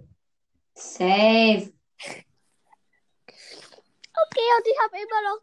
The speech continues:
Speaker 2: zwölf übrig. Warte.
Speaker 1: Äh, wovon?
Speaker 2: Äh, von den Gems. Warte, ich lad mir das Top-Angebot runter. Da.
Speaker 1: Was ist das?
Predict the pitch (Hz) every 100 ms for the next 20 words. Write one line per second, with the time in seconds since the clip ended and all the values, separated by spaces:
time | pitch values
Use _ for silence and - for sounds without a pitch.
0 | _ 381 349 392 - _ 381 480 _ -
1 | 370 466 - _ _ _ _ _ _ _
2 | _ _ _ _ _ _ _ _ 311 381
3 | 381 262 247 269 - 233 220 185 - -
4 | _ _ _ _ 233 240 233 240 247 240
5 | 233 226 233 269 285 392 359 - - _
6 | _ _ _ 302 302 320 311 302 320 302
7 | 285 - 285 269 254 240 247 247 240 -
8 | _ _ _ 262 262 302 320 453 605 _
9 | _ _ _ _ _ _ _ - 240 262
10 | 330 403 427 - _ _ _ _ _ 254
11 | 480 523 - - 403 381 349 311 -